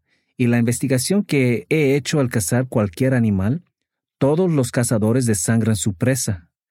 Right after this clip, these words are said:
Bastante sorprendente cómo Dios nos da estas instrucciones del principio, ¿no crees? Ahora,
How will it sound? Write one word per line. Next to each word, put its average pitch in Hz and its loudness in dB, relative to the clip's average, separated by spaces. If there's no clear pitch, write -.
Bastante 135 0
sorprendente 123 0
cómo 120 0
Dios 123 2
nos 110 0
da 120 0
estas 127 0
instrucciones 120 -2
del 104 0
principio, 101 -2
¿no 107 2
crees? 135 -6
Ahora, 127 2